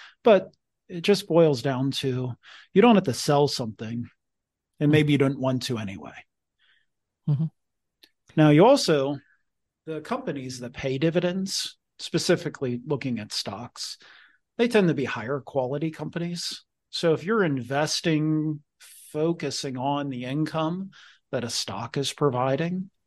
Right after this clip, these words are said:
Speaker 1: you're targeting those companies that have the financial stability to pay money out to their shareholders on a regular basis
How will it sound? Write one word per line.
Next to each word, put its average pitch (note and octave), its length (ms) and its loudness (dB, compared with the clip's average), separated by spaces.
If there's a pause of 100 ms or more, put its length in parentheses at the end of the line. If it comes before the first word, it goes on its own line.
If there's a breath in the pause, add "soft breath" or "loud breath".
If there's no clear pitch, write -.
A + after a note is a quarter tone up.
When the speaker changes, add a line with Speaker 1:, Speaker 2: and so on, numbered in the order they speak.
(1300)
Speaker 1:
you're D3+ 120 -2
targeting F#3+ 480 2
those C#3 260 0
companies D3+ 640 -2
that C3+ 160 -4
have C#3+ 360 -2
the A#2+ 120 -8
financial C#3 800 0
stability B2 920 0 (760)
to - 80 -4
pay F3 240 2
money D3 340 6
out C#3+ 240 0
to C3+ 140 -4
their A#2 120 -8
shareholders G2+ 880 -6
on A2+ 100 -8
a G#2+ 60 -10
regular G#2 440 -10
basis - 760 -6